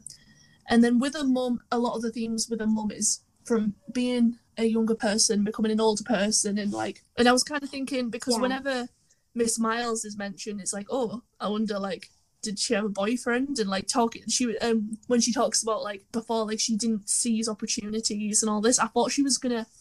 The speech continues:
Speaker 1: become relevant in that way, because obviously she's been through all of these transitions. I thought that's what her purpose was gonna be. And I feel like she could have ran with it, but she didn't.
Speaker 2: Yeah, that would have been really
Speaker 1: Mm-hmm.
Speaker 2: interesting.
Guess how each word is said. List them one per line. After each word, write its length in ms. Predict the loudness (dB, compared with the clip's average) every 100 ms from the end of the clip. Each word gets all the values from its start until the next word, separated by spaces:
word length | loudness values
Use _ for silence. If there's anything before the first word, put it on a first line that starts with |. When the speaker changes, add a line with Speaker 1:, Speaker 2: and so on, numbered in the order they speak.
| _ _ -12
Speaker 1:
become 280 | -8 -2 0
relevant 380 | 2 0 -4
in 120 | 0 2
that 200 | 2 0
way, 160 | -6 -8
because 220 | -6 -4
obviously 320 | -2 -4 -4
she's 420 | -6 -6 -8 -8
been 240 | -10 -10 -8
through 180 | -4
all 120 | -2 0
of 80 |
these 200 | 0 0
transitions. 800 | 0 0 0 0 0 0 2 2 2
I 80 |
thought 180 | 2 0
that's 220 | -2 -4 -4
what 180 | -6 -6
her 80 | -12
purpose 360 | -6 -6 -4 -6
was 120 | -4
gonna 200 | -4 -6
be. 460 | -2 -4 -4 -10 -16 _
And 240 | -2 0 0
I 60 | -2
feel 140 | -4
like 100 | -2
she 120 | -2
could 260 | -4 -4 -2
have 120 | -2
ran 260 | 0 0 0
with 120 | -2
it, 140 | -6 -6
but 100 | -2
she 120 | 0
didn't. 420 | 0 -2 -4 -6 -6 _ -10
Speaker 2:
Yeah, 240 | -6 -4
that 140 | -4 -2
would 80 |
have 100 | -2
been 160 | -2 -2
really 320 | -2 -2 -4
Speaker 1:
Mm-hmm. 200 | -4 -4 -4
Speaker 2:
interesting. 760 | -6 -6 -6 -6 -6 -6 -8